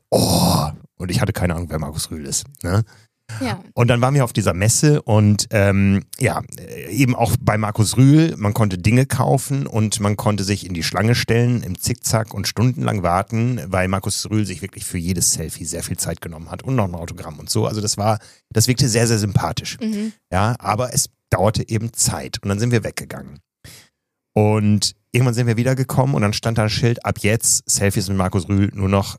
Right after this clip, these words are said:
Speaker 1: wenn du für mindestens dreißig Euro bei Markus Rühl vorher einkaufst.“
Speaker 2: Mhm.
Speaker 1: Dann kriegst du nämlich eine wip-Karte und dann darfst du dich in die Schlange stellen. Und die Schlange war trotzdem noch so lang. Und wir wollten aber auch noch in die Halle einer großen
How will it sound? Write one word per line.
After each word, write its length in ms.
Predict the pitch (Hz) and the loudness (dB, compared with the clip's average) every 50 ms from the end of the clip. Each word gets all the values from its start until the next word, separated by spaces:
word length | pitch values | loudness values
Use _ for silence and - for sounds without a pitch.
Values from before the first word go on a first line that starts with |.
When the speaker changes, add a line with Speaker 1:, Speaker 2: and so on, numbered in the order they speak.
| _ - | _ -10
Speaker 1:
wenn 260 | 95 87 87 87 87 | -6 -4 -2 -2 0
du 240 | 85 87 92 92 - - | 0 0 0 0 -2 -4
für 140 | - - 92 | -4 -4 -2
mindestens 320 | 85 82 82 - 95 - | -2 -2 -2 -4 -4 -4
dreißig 320 | - - 78 82 - 78 | -4 -4 -2 -2 -2 -4
Euro 160 | - 85 76 - | -4 -6 -6 -6
bei 100 | 78 73 | -6 -6
Markus 320 | 76 73 - 85 78 - | -6 -6 -8 -6 -2 0
Rühl 80 | 110 101 | -2 0
vorher 300 | - - 113 117 110 - | 2 2 2 2 2 0
einkaufst.“ 480 | 139 117 - - - - - - - | -2 -4 -4 -4 -8 -8 -8 -10 -8
Speaker 2:
Mhm. 320 | 233 220 208 202 196 208 202 | -6 -6 -6 -6 -8 -8 -8
Speaker 1:
Dann 240 | - - 92 92 85 - - | -6 -6 -4 -4 -6 -8 -8
kriegst 220 | - - 104 - - | -4 -2 -2 -2 -2
du 40 | |
nämlich 220 | 87 78 82 76 - | -4 -8 -8 -10 -10
eine 180 | 82 82 76 | -10 -6 -2
wip-Karte 400 | 82 120 - - - 156 147 - 139 | -2 -2 0 0 0 0 0 -2 -4
und 60 | 110 | -6
dann 140 | 95 80 78 | -6 -8 -8
darfst 180 | 76 - - | -8 -6 -4
du 40 | - | -4
dich 140 | 120 123 - | -4 -6 -6
in 60 | - 139 | -8 -8
die 60 | 135 | -8
Schlange 300 | - - 90 - - - | -6 -6 -8 -10 -10 -12
stellen. 320 | - - - 69 71 85 - _ _ _ _ _ _ _ _ _ _ _ | -16 -16 -16 -16 -16 -18 -20 _ _ _ _ _ _ _ _ _ _ _
Und 100 | - 123 | 2 4
die 60 | 110 | 4
Schlange 220 | - - 107 104 92 | 4 4 4 2 2
war 120 | 87 - | 0 0
trotzdem 520 | - - - 98 117 113 - - - 80 76 | 0 -4 -2 0 0 0 0 -2 -4 -4 -6
noch 120 | 71 - | -6 -6
so 140 | - - 71 | -6 -6 -6
lang. 300 | 69 71 - - - - _ _ _ _ _ _ _ _ _ _ _ - - - _ _ _ - | -8 -12 -12 -14 -18 -20 _ _ _ _ _ _ _ _ _ _ _ -20 -20 -20 _ _ _ 2
Und 300 | 107 110 117 110 - - _ | 2 4 4 2 0 -4 _
wir 180 | - 107 110 107 | 2 4 4 6
wollten 280 | 90 101 120 - 120 117 | 6 4 2 0 -2 -2
aber 180 | 117 120 113 107 | 0 0 0 2
auch 140 | 123 107 | 2 2
noch 200 | 107 131 127 - - - | 2 2 2 0 0 2
in 280 | 113 107 104 101 95 | 4 4 4 4 4
die 360 | - 101 101 101 98 98 - - - | 4 4 4 6 4 2 0 -2 -8
Halle 420 | - - - 110 120 123 - - | -6 -2 0 2 2 2 0 0
einer 380 | - 101 101 101 101 101 104 98 | 0 2 4 4 4 4 4 2
großen 680 | 95 - - 92 107 107 - - 107 98 98 98 101 | 0 0 2 2 4 4 2 2 2 2 4 2 0